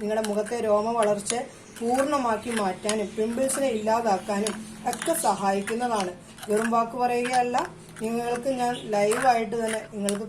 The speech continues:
കാണിച്ചു തരുന്നതായിരിക്കും എന്തായിരിക്കും വ്യത്യാസം എന്നുള്ളതൊക്കെ. ഓക്കെ, അങ്ങനെ നമ്മുടെ പീൽ ഓഫ് മാസ്ക് തയ്യാറായിട്ടുണ്ട്. നമുക്കിനി ഇത് മുഖത്തിട്ടിട്ട് ഞാൻ നിങ്ങൾക്ക് എന്താണ് ആ ഒരു വ്യത്യാസം എന്നൊക്കെ ഉള്ളത് ഞാൻ നിങ്ങളെ കാണിച്ചു തരാം. ഓക്കെ,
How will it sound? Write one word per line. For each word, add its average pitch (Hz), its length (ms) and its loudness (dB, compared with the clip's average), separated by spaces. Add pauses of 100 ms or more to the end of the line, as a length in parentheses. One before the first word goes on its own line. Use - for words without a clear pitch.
കാണിച്ചു 190 400 -4
തരുന്നതായിരിക്കും 220 720 -2 (260)
എന്തായിരിക്കും 226 520 0 (100)
വ്യത്യാസം 220 500 -2 (100)
എന്നുള്ളതൊക്കെ. 190 640 0 (480)
ഓക്കെ, 202 200 -6
അങ്ങനെ 226 220 -4
നമ്മുടെ 226 220 -2
പീൽ 208 220 0
ഓഫ് 220 200 -6
മാസ്ക് 214 280 -4 (420)
തയ്യാറായിട്ടുണ്ട്. 214 840 2 (220)
നമുക്കിനി 269 340 -2
ഇത് 247 180 -2
മുഖത്തിട്ടിട്ട് 220 720 -2 (140)
ഞാൻ 208 100 0 (100)
നിങ്ങൾക്ക് 202 400 -2
എന്താണ് 233 320 -4 (220)
ആ - 20 0 (100)
ഒരു 214 140 2
വ്യത്യാസം 214 460 -4 (120)
എന്നൊക്കെ 202 320 -4
ഉള്ളത് 208 200 0 (100)
ഞാൻ 208 140 -2
നിങ്ങളെ 196 200 -4 (100)
കാണിച്ചു 269 320 -2
തരാം. 170 180 -4 (120)
ഓക്കെ, 262 180 -2